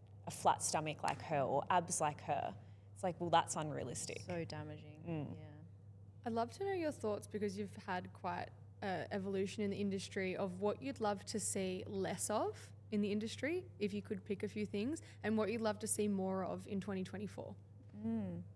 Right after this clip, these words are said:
Speaker 2: Hmm. Ins and Outs Fitness Edition on Instagram and TikTok.
Speaker 3: <laughs> Yeah, let's give it.
Speaker 2: Um, I think, I,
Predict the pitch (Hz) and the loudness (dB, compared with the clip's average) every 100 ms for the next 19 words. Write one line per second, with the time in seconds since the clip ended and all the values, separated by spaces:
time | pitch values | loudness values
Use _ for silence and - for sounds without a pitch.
0 | - 320 220 185 - - - - 220 226 | -8 -4 -4 -6 -12 -16 -14 -4 0 0
1 | 247 180 190 185 - - 185 190 185 185 | 0 0 -2 -2 -6 -6 -4 -4 -4 -2
2 | 165 - 165 160 147 139 160 - 156 151 | -4 -2 -4 -4 -4 -4 -6 -8 -6 -2
3 | 156 147 143 - - - - - - 339 | 0 0 -2 -6 0 2 2 2 2 4
4 | 294 359 233 262 - - - 269 - 262 | 8 8 8 6 0 -6 -4 -4 -2 0
5 | 269 - - - - - 262 277 277 285 | 0 -2 -8 -16 -10 2 4 6 6 6
6 | 277 277 277 - - - - - - - | 6 4 2 -4 -14 -16 -18 -18 -18 -16
7 | - - - - - - - - - - | -16 -16 -18 -18 -18 -18 -16 -16 -16 -18
8 | - - 262 - 277 359 - - - - | -6 0 0 4 4 4 -2 -12 -16 -16
9 | - - - - - - - - - - | -18 -16 -16 -16 -16 -16 -18 -18 -18 -18
10 | - - - - - - - - - - | -18 -18 -18 -18 -18 -18 -18 -16 -16 -16
11 | - | -10